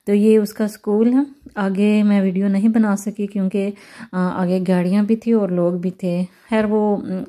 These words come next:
कुछ कहते तो नहीं लेकिन मुझे जल्दी थी, मैंने सोचा वो मैं जल्दी जल्दी से उसे लेकर घर जाऊँ क्योंकि मुझे कुछ तैयारी करनी थी, मेहमान वगैरह जो हैं उन्होंने आना था।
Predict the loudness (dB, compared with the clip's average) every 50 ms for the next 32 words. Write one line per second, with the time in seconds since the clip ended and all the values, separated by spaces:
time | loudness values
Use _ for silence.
0 | -10 -8 -8 -10 -10 -6 -4 -2 -2 0 0 -2 -2 0 0 0 2 2 0 -2
1 | -2 -2 -4 -2 -2 -2 -2 -2 -2 -2 -2 0 0 0 0 0 -2 -2 -2 -2
2 | -2 -2 -2 -4 -8 -16 -20 -20 -20 -10 -4 -2 -2 -2 -2 -2 0 2 2 2
3 | 2 0 0 -2 -2 -2 -4 -2 -2 -4 -2 -2 -4 -4 -2 -4 -4 -4 -4 -4
4 | -4 -6 -6 -4 -6 -4 -4 -4 -6 -6 -6 -8 -8 -8 -6 -6 -6 -6 -6 -4
5 | -2 -2 -2 -2 -4 -6 -10 -18 -20 -20 -20 -20 -20 -20 -20 _ _ -4 -4 -2
6 | -2 0 -2 -2 0 0 0 0 0 -2 -4 -8 -14 -20 -20 -14 -12 -12 -12 -12
7 | -8 -6 -4 -4 -2 -2 -4 -4 -4 -4 -4 -2 -2 -2 -4 -2 -2 -2 -2 -2
8 | -4 -8 _ _ _ _ -4 -2 -2 0 0 -2 -2 0 -2 -2 -2 -2 -2 -2
9 | -4 -4 -4 -4 -4 -2 -2 -4 -6 -6 -10 -18 -20 -20 -20 -20 -20 -10 -4 -2
10 | -2 -2 -2 -4 -4 -6 -6 -6 -8 -8 -10 -10 -12 -12 -12